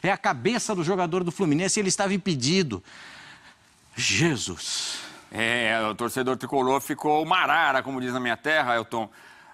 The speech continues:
Speaker 2: Agora, quanto a essa crítica pro Vojvoda, acho que agora, depois de quatro vitórias seguidas,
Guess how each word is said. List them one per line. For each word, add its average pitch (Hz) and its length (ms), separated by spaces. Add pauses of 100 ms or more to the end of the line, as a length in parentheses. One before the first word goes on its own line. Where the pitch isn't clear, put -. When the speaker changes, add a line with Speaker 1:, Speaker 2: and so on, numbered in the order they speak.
(140)
Speaker 2:
Agora, 175 300
quanto 233 220
a 262 40
essa 180 560 (160)
crítica 135 600
pro 127 360
Vojvoda, 127 880
acho - 220
que 233 60
agora, 170 260
depois 165 260
de 160 60
quatro 165 360
vitórias 143 440
seguidas, 180 720